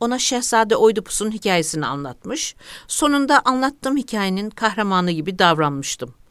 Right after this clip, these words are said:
Bu yüzden kuyunun dibinde kalmıştı Mahmut Usta. Bir hikaye, bir efsane yüzünden. Oidipus da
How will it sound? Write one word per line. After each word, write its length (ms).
Bu 100
yüzden 480
kuyunun 440
dibinde 340
kalmıştı 520
Mahmut 360
Usta. 320
Bir 140
hikaye, 680
bir 240
efsane 440
yüzünden. 540
Oidipus 500
da 240